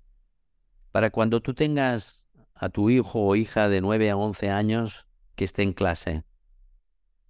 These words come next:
y querrás lo mejor para tu hijo o hija,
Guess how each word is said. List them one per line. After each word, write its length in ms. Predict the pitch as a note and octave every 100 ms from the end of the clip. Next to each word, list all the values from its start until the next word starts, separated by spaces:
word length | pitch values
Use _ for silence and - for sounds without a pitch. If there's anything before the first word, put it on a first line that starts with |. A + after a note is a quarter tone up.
| - -
y 80 |
querrás 380 | F#2 F#2+ G#2 G#2
lo 100 | A2+
mejor 380 | G#2+ - A2+ G#2
para 220 | G2+ F2+
tu 140 | E2+ G2+
hijo 440 | F2+ G2+ F#2+ - -
o 140 | F2+
hija, 420 | F#2+ - G2+ A2